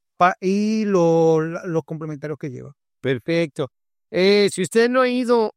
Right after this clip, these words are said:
Speaker 2: eh, así como yo, por mucho tiempo al doctor,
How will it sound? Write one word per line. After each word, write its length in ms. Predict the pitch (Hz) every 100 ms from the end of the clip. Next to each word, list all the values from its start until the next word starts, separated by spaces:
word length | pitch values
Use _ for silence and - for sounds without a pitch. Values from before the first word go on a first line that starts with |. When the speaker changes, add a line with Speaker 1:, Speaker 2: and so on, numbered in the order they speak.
| -
Speaker 2:
eh, 260 | 156 156
así 220 | 151 - 185
como 180 | 202
yo, 240 | 202 185 185
por 180 | 170 143
mucho 260 | 143 185
tiempo 480 | - 175 151 175 180
al 260 | - 139 131
doctor, 440 | 127 - 151 214